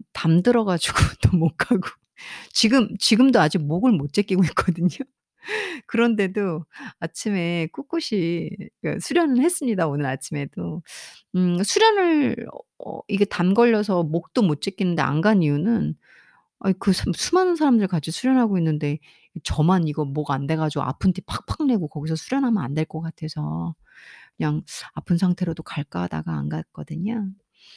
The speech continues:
제 인생의 변화는 지금 유월에 가장 큰 변화는 그겁니다. 이 나이에 인스피레이션을 받았고 그리고 새로운 내가 지금 이 나이 돼서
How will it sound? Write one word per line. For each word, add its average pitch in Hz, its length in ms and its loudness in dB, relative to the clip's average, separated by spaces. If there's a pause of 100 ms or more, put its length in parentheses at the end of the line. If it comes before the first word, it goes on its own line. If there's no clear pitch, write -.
(1160)
제 247 180 6
인생의 285 920 4
변화는 196 1120 -2
지금 - 320 -2
유월에 269 420 0
가장 180 320 -2
큰 226 180 0
변화는 208 280 0
그겁니다. 165 760 -4 (160)
이 262 220 2
나이에 180 720 0
인스피레이션을 190 880 -2
받았고 180 720 -8 (640)
그리고 214 460 4
새로운 226 640 2 (420)
내가 196 340 4
지금 208 640 0 (320)
이 185 160 0
나이 240 280 6
돼서 180 800 4